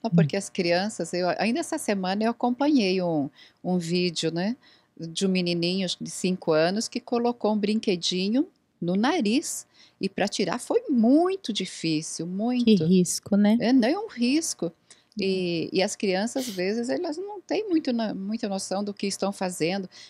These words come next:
Speaker 1: estão brincando com alguma coisa, é aquela brincadeirinha de pôr feijão, de pôr
Speaker 2: Hum.
Speaker 1: o milho no ouvido, até mesmo no nariz. Então, isso é muito perigoso, né?
Speaker 2: Sim.
Speaker 1: É, agora, a partir do momento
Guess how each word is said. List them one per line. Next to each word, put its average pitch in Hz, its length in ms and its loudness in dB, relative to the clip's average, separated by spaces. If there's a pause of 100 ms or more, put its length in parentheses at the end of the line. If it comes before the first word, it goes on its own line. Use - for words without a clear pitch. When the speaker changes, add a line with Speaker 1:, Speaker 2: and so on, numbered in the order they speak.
Speaker 1:
estão 196 260 -2
brincando 180 380 -4
com 175 80 -6
alguma 160 280 -4
coisa, 196 520 -2
é 220 160 -2 (120)
aquela 208 160 -4
brincadeirinha 190 540 -4
de 180 80 -12
pôr 160 200 -4
feijão, 175 580 0
de - 100 -6
pôr 214 260 4
Speaker 2:
Hum. 214 80 6 (260)
Speaker 1:
o 180 120 -2
milho 180 500 0 (220)
no 165 160 2
ouvido, 175 640 -2 (300)
até 170 260 2
mesmo 160 420 0
no 151 60 -2
nariz. 180 640 -2 (140)
Então, 175 320 -2
isso 208 200 -2
é 190 40 -2
muito 233 260 -2
perigoso, 160 680 0
né? 208 180 2 (540)
Speaker 2:
Sim. - 140 -2
Speaker 1:
É, 190 480 6 (300)
agora, 226 560 4 (300)
a 247 100 0
partir 330 380 0
do 339 100 0
momento 226 720 4